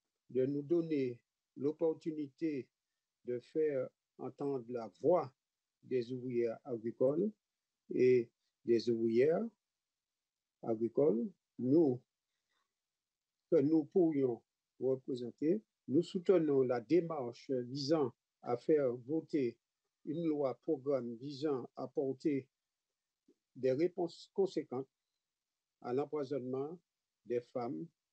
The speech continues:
des hommes et de l'environnement de notre pays. Nous disons, en effet, qu'il appartient à l'État qui a reconnu sa part de responsabilité,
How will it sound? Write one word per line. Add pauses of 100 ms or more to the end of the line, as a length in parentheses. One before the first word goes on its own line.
des
hommes (400)
et (360)
de
l'environnement (460)
de
notre
pays. (1200)
Nous
disons, (960)
en
effet, (640)
qu'il (400)
appartient (560)
à
l'État (160)
qui
a (300)
reconnu (1300)
sa
part
de
responsabilité,